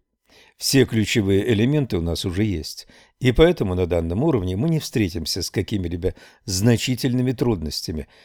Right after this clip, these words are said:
так как мы уже будем лучше знать самих себя – знать, как мы хотим торговать,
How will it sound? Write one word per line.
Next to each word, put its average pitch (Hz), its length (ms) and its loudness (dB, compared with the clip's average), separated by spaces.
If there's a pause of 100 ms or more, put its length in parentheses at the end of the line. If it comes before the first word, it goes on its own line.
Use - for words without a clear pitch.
(200)
так 113 200 4
как 117 200 2
мы 135 180 4
уже 101 300 2
будем 120 320 -2
лучше 135 320 -2
знать 135 280 -2
самих 92 380 -4
себя – 87 400 -4 (720)
знать, 117 440 2
как 107 260 0
мы 95 100 -2
хотим 85 380 -4
торговать, 92 720 -2